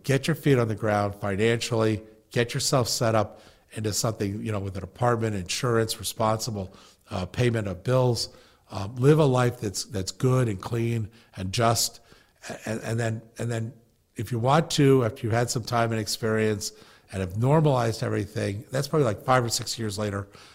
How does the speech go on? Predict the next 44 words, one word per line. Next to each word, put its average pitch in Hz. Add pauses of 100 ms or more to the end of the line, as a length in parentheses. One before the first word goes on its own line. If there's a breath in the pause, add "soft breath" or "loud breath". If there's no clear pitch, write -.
(200 loud breath)
If 104
you 110
wanted 131
to 123
start -
to 123
look 113
at 101
developing, 113 (340 loud breath)
you 113
know, 107
your 104
own 139
business, 117
then 104 (400 soft breath)
by 120
all 123
means, 113
start -
to -
take 120
a 107
look 113
at 110
that, 113 (260 loud breath)
'cause 117
it's 139
a 135
foundation 123
that 98
you've 101
already 107
set 110
up. - (260 soft breath)
Right 147
now, 131
more 123
than 147
likely, 117
you 98
don't 127
have 117
a 113
foundation, 98